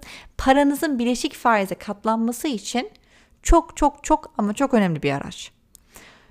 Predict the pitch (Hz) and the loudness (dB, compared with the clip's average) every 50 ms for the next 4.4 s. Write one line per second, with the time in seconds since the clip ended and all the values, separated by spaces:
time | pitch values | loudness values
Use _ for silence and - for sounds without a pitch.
0 | - - - - 403 349 240 - - _ _ - 262 330 339 - - 320 311 311 | -12 -6 -2 -2 0 0 0 -2 -2 _ _ -6 -4 -4 -4 0 0 4 4 4
1 | 320 320 311 - - - 311 311 - - - 262 240 196 185 170 - - 190 - | 4 4 4 4 8 10 10 8 8 6 4 6 6 6 2 -2 0 -2 -2 2
2 | - 226 214 226 247 233 - 254 262 294 - 269 202 - 226 214 226 - 277 269 | 2 2 4 4 4 2 2 0 -2 0 0 0 2 6 6 6 6 6 4 2
3 | 226 208 247 285 294 - - - - 208 208 202 202 190 185 208 254 240 - - | 4 4 4 4 4 4 2 0 2 2 4 4 6 6 6 4 2 2 -2 -8
4 | - 196 - - - - - | -8 -8 -6 -6 -6 -6 -8